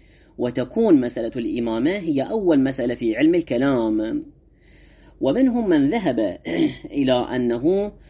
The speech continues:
آه، في الحقيقة أن الإمام أمير المؤمنين عليه السلام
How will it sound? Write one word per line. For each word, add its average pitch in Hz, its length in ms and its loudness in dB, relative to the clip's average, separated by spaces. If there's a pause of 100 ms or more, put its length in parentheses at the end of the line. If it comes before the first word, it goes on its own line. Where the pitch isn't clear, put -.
(280)
آه، 110 520 -2
في 107 80 -8
الحقيقة 131 640 0
أن 120 160 0
الإمام 135 420 2
أمير 120 260 -2
المؤمنين 131 260 0
عليه 165 360 2
السلام 123 720 0